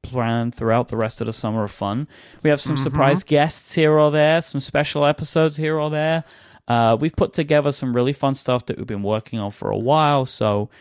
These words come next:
Speaker 1: the rest of the summer of fun is gonna be a lot
Speaker 2: Summer
Speaker 1: of
Speaker 2: of
Speaker 1: fun
Speaker 2: fun.
Speaker 1: for everyone,
Speaker 2: Yeah, there
Speaker 1: I
Speaker 2: will
Speaker 1: think.
Speaker 2: be, there will be a surprise guest or three. There will be,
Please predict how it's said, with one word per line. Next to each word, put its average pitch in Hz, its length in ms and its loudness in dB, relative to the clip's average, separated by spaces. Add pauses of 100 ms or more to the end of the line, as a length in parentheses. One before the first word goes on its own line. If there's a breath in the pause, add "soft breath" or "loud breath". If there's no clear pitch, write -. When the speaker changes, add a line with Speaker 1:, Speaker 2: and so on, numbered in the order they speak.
(300 soft breath)
Speaker 1:
the 120 140 -2
rest - 300 -2
of 127 80 0
the 117 80 0
summer 196 540 2
of 202 140 2
fun 180 600 2
is 120 120 -2
gonna - 220 -4
be 101 120 -6
a 98 80 -4
lot - 160 -2
Speaker 2:
Summer 285 220 0
Speaker 1:
of 285 60 2
Speaker 2:
of - 20 -8
Speaker 1:
fun 294 360 4
Speaker 2:
fun. 170 80 -2
Speaker 1:
for 101 240 -6
everyone, 110 280 -6
Speaker 2:
Yeah, 156 140 4
there 135 120 2
Speaker 1:
I 135 40 2
Speaker 2:
will 139 80 4
Speaker 1:
think. 131 60 0
Speaker 2:
be, 139 240 4
there 135 140 4
will 135 80 2
be 135 260 4
a 123 80 4
surprise 127 480 -2
guest 123 220 -2
or 120 40 -2
three. 110 520 -2 (360 soft breath)
There 120 180 2
will 123 120 4
be, 113 580 0